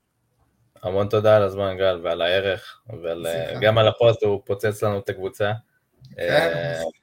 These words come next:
Speaker 2: זה היה קצת מורכב וארוך, אבל ניסיתי להגיע לדקויות.
Speaker 1: כן, בהתחלה, אני גם אמרתי לעצמי, אם יקראו את זה, לא יקראו את זה, קראו את זה כמו בגדול,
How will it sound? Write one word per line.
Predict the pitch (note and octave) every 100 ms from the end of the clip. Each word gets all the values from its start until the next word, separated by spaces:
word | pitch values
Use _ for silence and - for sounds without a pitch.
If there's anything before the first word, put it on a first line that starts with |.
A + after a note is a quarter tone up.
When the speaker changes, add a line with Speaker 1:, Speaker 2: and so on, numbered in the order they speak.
| _ _ -
Speaker 2:
זה | B2+
היה | C3 F3+
קצת | - F#3+
מורכב | F3+ D#3+ - G#3 G#3+ F#3+
וארוך, | E3 F#3 G#3+ F3
אבל | D3
ניסיתי | C3+ - D3+ E3+
להגיע | D3 D3 E3+
לדקויות. | D3 C3+ D#3 E3 E3 - _ _ -
Speaker 1:
כן, | B2
בהתחלה, | A2 A2 A2+ G#2+ A2+ A#2+ A#2 A2+ A2 G#2+ F2+
אני | G2 G#2+
גם | A#2 B2
אמרתי | B2 B2
לעצמי, | A#2 A2+ G#2
אם | A2+
יקראו | A#2 F#2+ G2
את | B2+
זה, | C#3
לא | A2+
יקראו | A#2 A#2+
את |
זה, | A2
קראו | - F#2 F#2+
את | G2
זה | G2
כמו | - G2 G2 F#2+
בגדול, | G2 G2 F#2 G#2+ A2+ G2+